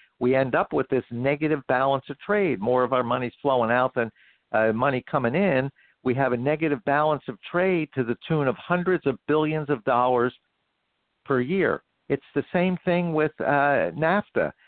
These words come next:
Mexico and Canada get favorable treatment,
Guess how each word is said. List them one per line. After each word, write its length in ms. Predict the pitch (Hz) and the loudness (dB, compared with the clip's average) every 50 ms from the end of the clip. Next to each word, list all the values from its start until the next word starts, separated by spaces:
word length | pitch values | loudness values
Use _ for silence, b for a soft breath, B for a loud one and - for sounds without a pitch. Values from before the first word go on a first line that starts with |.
| b b _ _ _ _ 143 135 131 | b b _ _ _ _ -4 -2 -2
Mexico 560 | 156 - - - 190 - - 185 190 190 190 | -2 -2 -6 -8 -8 -4 -2 0 0 2 0
and 180 | 185 185 180 - | 0 -2 -4 -4
Canada 520 | - 180 185 185 190 175 135 117 123 135 131 - 123 | -2 0 0 2 2 2 2 2 0 0 0 0 -2
get 100 | 113 - - - | -2 -2 -6 -4
favorable 540 | - 135 139 147 143 170 175 156 185 196 185 - - - | -2 0 0 0 0 0 -2 0 0 -2 -2 -4 -6 -4
treatment, 460 | 151 123 113 - - 127 147 170 | -4 -4 -4 -4 -2 -2 -2 -2